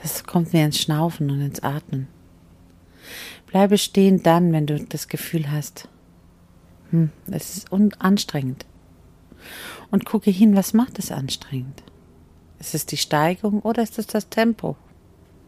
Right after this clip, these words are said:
Ist es wirklich der Weg, der anstrengend ist, oder ist es das Tempo, in dem du es ge-, ihn gehst? Oder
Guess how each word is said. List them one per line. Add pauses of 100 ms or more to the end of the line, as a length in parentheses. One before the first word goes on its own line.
(960)
Ist
es
wirklich
der
Weg,
der
anstrengend
ist,
oder
ist
es
das
Tempo,
in
dem
du
es
ge-,
ihn
gehst? (3250)
Oder